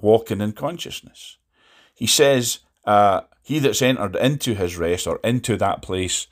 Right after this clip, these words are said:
of manifest sons, "he also has ceased from his own works as God did from his." In other words, it's not striving.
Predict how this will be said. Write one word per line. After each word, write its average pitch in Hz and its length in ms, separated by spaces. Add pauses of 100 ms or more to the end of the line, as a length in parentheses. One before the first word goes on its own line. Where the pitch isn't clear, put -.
(340)
of 87 400
manifest 95 600
sons, 87 520 (1040)
"he 127 180
also 156 360
has 117 160
ceased - 320
from 117 140
his 104 140
own 156 180
works 104 260
as 92 120
God 110 280
did 101 180
from 98 180
his." 117 240
In 104 60
other 117 140
words, 98 260 (260)
it's 113 200
not 127 180
striving. 113 520